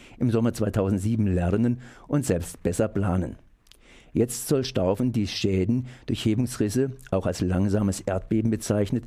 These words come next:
mit dreißig Millionen Euro Soforthilfe garantiert für fünfzehn Jahren behoben werden. Vom Land und von den Kommunen im Südwesten kommen gemeinsam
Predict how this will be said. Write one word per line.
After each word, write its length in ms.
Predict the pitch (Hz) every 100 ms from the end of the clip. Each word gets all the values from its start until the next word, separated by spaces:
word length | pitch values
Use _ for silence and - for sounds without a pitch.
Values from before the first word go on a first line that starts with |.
| - - - 135
mit 160 | 135 -
dreißig 360 | 90 95 113
Millionen 380 | 110 107 107 113
Euro 220 | 92 98 107
Soforthilfe 720 | 98 - 98 - 117 110 117 - - -
garantiert 480 | 107 98 92 110 -
für 100 | 98
fünfzehn 440 | - 110 - 110
Jahren 400 | 95 92 92 101
behoben 400 | 117 120 120 127
werden. 240 | 95 - - - - - - - - - _ -
Vom 160 | 113
Land 400 | 104 113 147 -
und 160 | 113 107
von 220 | - 104
den 100 | 101
Kommunen 500 | 107 104 113 147 139
im 140 | 104 98
Südwesten 720 | 95 95 101 - 147 135 127
kommen 240 | 110 104
gemeinsam 640 | 98 95 95 98 113 113